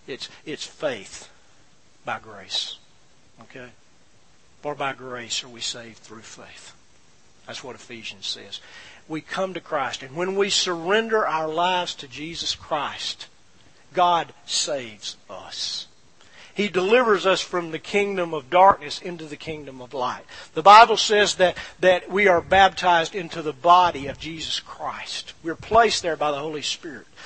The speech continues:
The Spirit of God comes to dwell within us. We get a radical new identity. All of those things and a whole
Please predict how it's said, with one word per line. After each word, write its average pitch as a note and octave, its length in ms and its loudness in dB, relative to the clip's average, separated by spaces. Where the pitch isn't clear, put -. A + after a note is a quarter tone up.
The - 80 -6
Spirit A#3 320 2
of F3+ 100 2
God G3 260 8
comes F3+ 260 -6
to E3 100 -8
dwell F3 540 2
within D#3 480 -10
us. - 580 -10
We G#3+ 140 0
get A3+ 180 4
a F3+ 60 6
radical A3 640 4
new G#3 380 -6
identity. E3+ 920 -2
All C#4 340 10
of A#3+ 120 4
those B3+ 320 4
things E3+ 500 -6
and F3+ 160 0
a F3 60 2
whole F3+ 300 2